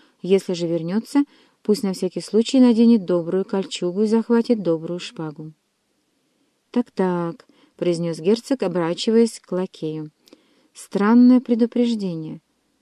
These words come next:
Робен? Кто приходил сюда в мое отсутствие?»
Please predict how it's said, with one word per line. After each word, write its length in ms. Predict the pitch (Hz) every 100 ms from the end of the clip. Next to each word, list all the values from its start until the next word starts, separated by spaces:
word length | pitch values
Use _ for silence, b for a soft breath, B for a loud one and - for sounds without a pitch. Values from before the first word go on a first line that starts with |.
| _ _ _ _ _
Робен? 540 | 185 185 170 196 262 294 _ _ _ _ _ _ _
Кто 260 | - 302
приходил 440 | 294 294 277 269 262
сюда 260 | 254 240
в 40 | 233
мое 200 | 240 233
отсутствие?» 600 | - 185 - - 165